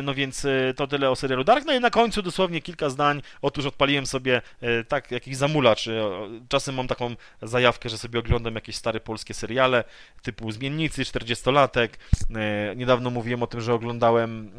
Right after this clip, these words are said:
e, że oglądałem serial Dom, znaczy niedawno, no, już na początku filmówki opowiadałem o serial Dom, a teraz, e, złapałem sobie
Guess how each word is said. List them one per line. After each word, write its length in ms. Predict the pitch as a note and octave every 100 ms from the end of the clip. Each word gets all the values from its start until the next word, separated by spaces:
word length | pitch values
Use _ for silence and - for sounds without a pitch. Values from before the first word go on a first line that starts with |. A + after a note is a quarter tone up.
| A2
e, 320 | A2 G#2+ G#2+
że 220 | G#2 A#2
oglądałem 1040 | B2 A2 A#2 A2+ A2+ A2 A2 A2 G#2+ G#2 G#2
serial 360 | A#2+ A#2 A#2
Dom, 220 | C3+ D3
znaczy 220 | B2+ G#2+ A#2
niedawno, 400 | G#2+ G#2 F#2 F2+
no, 80 |
już 300 | G2+ F#2+ G2
na 80 | G#2
początku 400 | G2+ - C3 -
filmówki 440 | - G2+ F2+ - - - - - -
opowiadałem 480 | G#2+ A2 A2 A2+ A2
o 40 |
serial 220 | G2+ A#2 B2+
Dom, 140 | E3
a 60 | D3
teraz, 320 | G#3 G#3 -
e, 300 | F3+ D#3+ D#3 A2+ A#2 C3
złapałem 680 | B2+ C3+ D3 C#3 C3 C3
sobie 520 | A#2+ B2 B2 A#2 A2+